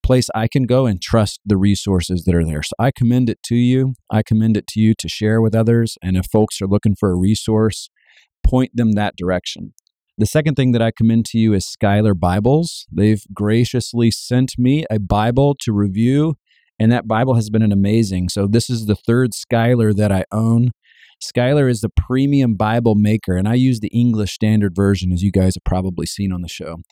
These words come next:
If you haven't heard of Schuyler Bibles, you need to check out evangelical bible dot com.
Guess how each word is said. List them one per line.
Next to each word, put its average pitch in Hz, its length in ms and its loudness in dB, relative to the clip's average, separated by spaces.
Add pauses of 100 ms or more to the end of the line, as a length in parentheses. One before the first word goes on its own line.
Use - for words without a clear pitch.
(400)
If 120 100 0
you 123 120 2
haven't 151 260 -2
heard 135 200 0
of 120 60 0
Schuyler 123 460 0
Bibles, 110 420 0
you 113 80 -2
need 127 160 2
to 120 100 -2
check 113 240 -4
out 107 220 0
evangelical 104 560 0
bible 95 300 2
dot 90 180 -2
com. 104 360 -2